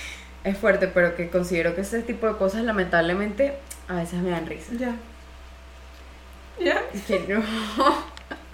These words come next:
Speaker 2: Que no hay de, de que discúlpame, pero no hay de otra.
Speaker 1: Discúlpame, y de verdad, las personas que tengan familiares así o lo que sea, es fuerte. <laughs> Y que, y que yo lo admito también es fuerte.
Speaker 2: Ya.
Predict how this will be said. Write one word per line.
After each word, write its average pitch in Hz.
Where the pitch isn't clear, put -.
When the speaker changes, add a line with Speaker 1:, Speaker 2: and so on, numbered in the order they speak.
Speaker 2:
Que 302
no 269
hay 285
de, 285
de 247
que 254
discúlpame, 208
pero 190
no 190
hay 190
de 185
otra. 180
Speaker 1:
Discúlpame, 185
y 165
de 170
verdad, 165
las 196
personas 165
que 190
tengan 170
familiares 170
así 175
o 180
lo 185
que 160
sea, 165
es 165
fuerte. 165
<laughs> 202
Y 165
que, 160
y 170
que 165
yo 151
lo 151
admito 160
también 170
es 139
fuerte. -
Speaker 2:
Ya. 208